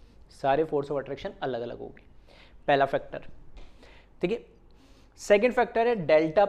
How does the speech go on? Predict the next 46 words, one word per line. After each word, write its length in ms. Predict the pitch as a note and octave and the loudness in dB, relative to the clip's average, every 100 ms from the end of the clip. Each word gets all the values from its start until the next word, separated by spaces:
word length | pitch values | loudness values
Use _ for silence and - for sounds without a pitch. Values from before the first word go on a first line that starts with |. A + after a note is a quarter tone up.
| G#3 | 2
P 120 | A3 G3 F3+ | -4 -2 -2
mix 320 | F#3 - F3+ | -4 -4 -6
is 140 | C#3+ D3 | -4 -4
not 120 | D#3+ | -4
equals 460 | D#3+ C#3 D3+ D3 F3 | -6 -6 -6 -4 -6
to 80 | C#3 | -6
zero। 220 | B2 - - _ - E3+ | -10 -14 -20 _ -16 -16
इसको 220 | - G3+ | -6 -6
ध्यान 240 | E3 D3+ | -4 -8
से 100 | D#3+ | -6
समझना, 340 | D#3+ C#3+ D#3 - - - - - - _ B2+ | -8 -8 -12 -16 -20 -20 -20 -20 -20 _ -2
delta 400 | D3+ D#3+ D#3+ G3 G3 | 0 2 2 0 -2
P 100 | G#3 | -4
mix 200 | G3+ G3 - - C#3+ | -2 -4 -8 -8 -2
not 180 | E3 | -2
equals 360 | F3 F3 F3 F3 | -2 -2 -2 -2
to 100 | F3+ | -2
zero, 180 | D#3+ F3 | -2 -4
इसका 280 | - - F3+ | -6 -4 -4
क्या 100 | F3 | -2
मतलब 280 | E3 E3+ | -2 -2
है 120 | F#3 B3+ - - - - - | -2 -8 -20 -20 -20 -20 -2
कि 260 | A#3+ C4 - - _ D3 | 0 0 -4 -20 _ 0
मैंने 220 | E3+ G#3 | 2 2
बोला 220 | G#3+ G3 | 4 4
था 140 | G#3 | 2
कि 120 | G#3+ A3+ | 0 2
delta 420 | D#3 D#3 D#3 F#3+ G#3+ | 4 6 6 4 2
P 100 | G3+ | -2
mix 180 | F#3+ | -4
का 120 | - G3+ | -6 -6
मतलब 260 | F#3+ G3 | -2 -4
क्या 160 | G3+ D3 | 0 -2
है 260 | B2 - _ _ _ _ _ - - _ - - | -2 -18 _ _ _ _ _ -20 -20 _ -20 -10
कि 80 | A#3 | -2
जब 160 | G#3 A#3 | 6 6
हमारा 240 | A3 A3+ | 6 2
फाइनल 340 | A#3 E3+ F3+ A3+ | 4 4 4 0
सॉल्यूशन 600 | - E3+ F#3+ G3+ A#3+ G#3 | 6 6 6 0 0 2
बन 120 | D3+ | 2
गया, 160 | C3+ | 0
फाइनल 340 | A#2 D3 D#3+ G#3 | 0 -2 0 -2
सॉल्यूशन 520 | - D#3 F3 G#3+ G#3 | 4 4 4 -2 -4
बन 160 | F#3+ F#3+ | -4 0
गया 140 | |
तो 100 | G#3+ | 0